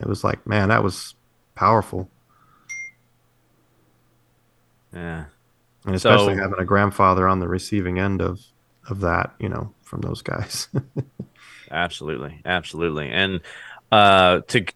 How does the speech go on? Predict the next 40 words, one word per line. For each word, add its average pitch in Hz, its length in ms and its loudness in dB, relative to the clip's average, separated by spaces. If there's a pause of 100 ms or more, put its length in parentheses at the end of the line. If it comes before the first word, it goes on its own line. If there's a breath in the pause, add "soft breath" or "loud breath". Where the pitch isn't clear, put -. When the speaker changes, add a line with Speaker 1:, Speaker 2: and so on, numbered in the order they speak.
Speaker 2:
to 101 400 0
kinda 120 300 2
go 110 160 2
back 104 380 0
with 101 180 -4
our 90 500 0
wartime 104 540 0
production 85 580 -6
theme 87 260 -4
that 82 120 -6
we 80 280 -8
kinda - 200 -2
st-, - 320 -16
kicked - 220 -2
it 117 60 -2
off 113 220 0
with, 82 180 -6
with 92 120 -10
thirty 101 200 0
Seconds 95 380 -6
Over 87 200 -4
Tokyo, 101 420 -4
some 104 220 -12
great 101 240 6
ones 143 140 -6
from 110 140 -10
the 101 80 -10
Pacific 95 480 -6
that 80 100 -4
I 85 100 0
think 90 300 -6
of. 82 300 -2 (560 soft breath)
Um, 87 440 4
you 104 120 -2
know, 87 100 -2
Guadalcanal 104 560 2
Diary, 82 380 0
right? 76 320 -2 (120)
Speaker 1:
Yeah. 92 600 0
Speaker 2:
Um, 82 320 -6